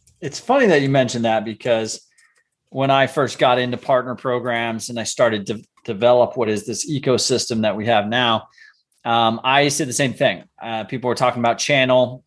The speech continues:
um, I S Vs and vars, uh, these acronyms. But the word channel to me as an agency, it means your traffic channel. You've got your P P C, you've got your paid media, you've got your S E O <laughs> channel, you've got these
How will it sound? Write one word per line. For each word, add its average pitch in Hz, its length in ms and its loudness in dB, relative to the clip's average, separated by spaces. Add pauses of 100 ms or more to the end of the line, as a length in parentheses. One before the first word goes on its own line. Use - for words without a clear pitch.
um, 113 440 -2
I 120 200 -2
S 113 180 -6
Vs 120 480 -6
and 110 100 -4
vars, 113 600 4
uh, 117 160 -2
these 110 220 -6
acronyms. 123 500 -2
But - 80 -18
the 131 80 -2
word 175 200 2
channel 156 320 2
to - 100 -6
me 151 180 0
as 123 140 0
an 127 80 -2
agency, 135 480 -2
it 156 80 -4
means 170 460 -8 (100)
your 180 240 -4
traffic 180 420 0
channel. 98 300 -6
You've 110 180 -8
got 120 240 2
your 120 220 -4 (480)
P 180 180 -2
P 165 160 2
C, 170 320 0
you've 151 140 0
got 151 160 2
your 151 80 -2
paid 160 320 0
media, 156 440 2
you've 139 200 -4
got 139 180 -2
your 147 140 -2
S 143 200 -2
E 147 120 -6
O 143 160 -2
<laughs> - 0 -
channel, 151 480 -6
you've 139 180 -10
got 151 220 0
these 135 240 -8